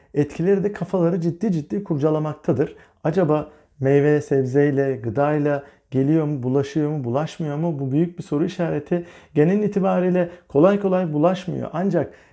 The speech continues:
bir, e, koronavirüs hastası öksürmüş, hapşurmuşsa meyve, sebze ve biz aldığımız anda, e,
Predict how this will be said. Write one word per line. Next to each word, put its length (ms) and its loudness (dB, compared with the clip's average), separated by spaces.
bir, 420 -2
e, 200 0
koronavirüs 640 2
hastası 600 -8
öksürmüş, 720 2
hapşurmuşsa 960 -4
meyve, 300 0
sebze 440 -2
ve 160 -2
biz 240 -4
aldığımız 640 4
anda, 500 -2
e, 60 -2